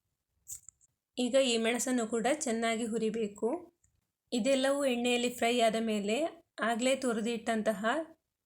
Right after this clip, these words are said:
ತೆಂಗಿನಕಾಯಿ ತುರಿಯನ್ನು ಕೂಡ ಇದಕ್ಕೆ ಹಾಕ್ಬೇಕು. ಈಗ ಈ ಕಾಯಿ ತುರಿಯನ್ನು ಕೂಡ ಚೆನ್ನಾಗಿ ಫ್ರೈ ಮಾಡಬೇಕು. ಫ್ರೈ ಮಾಡುವಾಗ ಕಾಯಿ ತುರಿ ಒಳ್ಳೆ ಪರಿಮಳ ಬರ್ತದೆ, ಆಗ ಗ್ಯಾಸ್ ಆಫ್ ಮಾಡ್ಬೋದು.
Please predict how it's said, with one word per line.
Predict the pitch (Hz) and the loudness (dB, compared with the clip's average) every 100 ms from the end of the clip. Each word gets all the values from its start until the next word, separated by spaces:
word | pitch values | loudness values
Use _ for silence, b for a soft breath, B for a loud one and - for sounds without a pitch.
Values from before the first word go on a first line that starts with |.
| _ - | _ -6
ತೆಂಗಿನಕಾಯಿ | 247 247 240 240 208 208 | -2 0 0 0 2 0
ತುರಿಯನ್ನು | 208 220 214 214 | 0 0 0 0
ಕೂಡ | 202 208 | -2 0
ಇದಕ್ಕೆ | 247 277 208 214 233 | 2 2 -2 -2 -4
ಹಾಕ್ಬೇಕು. | 226 202 - 208 214 - 285 - - _ _ _ _ _ _ _ - | -4 -8 -6 -8 -8 -6 -6 -6 -20 _ _ _ _ _ _ _ -2
ಈಗ | 254 233 240 254 | 0 4 4 4
ಈ | 226 | 0
ಕಾಯಿ | 226 233 254 | 4 4 4
ತುರಿಯನ್ನು | 254 254 233 226 220 | 2 0 2 0 0
ಕೂಡ | 220 220 262 339 | 0 2 2 0
ಚೆನ್ನಾಗಿ | - 220 226 214 247 | -2 0 2 0 -2
ಫ್ರೈ | - 214 | 0 0
ಮಾಡಬೇಕು. | 208 202 202 202 202 254 | 0 -2 -2 -2 -2 -4
ಫ್ರೈ | - 226 | 0 0
ಮಾಡುವಾಗ | 226 208 208 208 196 220 311 B B - | 0 0 0 -2 0 0 -2 B B -4
ಕಾಯಿ | 233 233 226 | 2 2 2
ತುರಿ | 233 226 | -2 0
ಒಳ್ಳೆ | 247 202 214 220 | 2 2 2 0
ಪರಿಮಳ | 220 214 226 220 | -2 0 2 2
ಬರ್ತದೆ, | 208 202 202 202 208 311 | 2 -2 -2 -2 0 0
ಆಗ | 320 214 214 269 | 0 -2 0 0
ಗ್ಯಾಸ್ | 220 214 214 | 0 0 0
ಆಫ್ | 208 - | -4 -2
ಮಾಡ್ಬೋದು. | 202 196 208 196 202 302 381 | -4 -4 -4 -4 -4 -4 -6